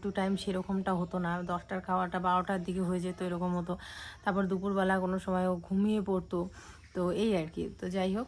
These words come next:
উম, এখন আর, এখন পুরোভাবে ওকে আমি দেখছি। তো যাই হোক, এখন এদিকে ভাত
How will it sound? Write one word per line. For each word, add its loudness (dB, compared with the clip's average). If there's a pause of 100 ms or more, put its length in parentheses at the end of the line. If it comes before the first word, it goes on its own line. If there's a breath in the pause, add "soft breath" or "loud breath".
উম, 0
এখন -2
আর, 0 (240)
এখন -4
পুরোভাবে -2
ওকে -2
আমি 0
দেখছি। -4 (520 loud breath)
তো -2
যাই 2
হোক, -4
এখন -4
এদিকে 0
ভাত -4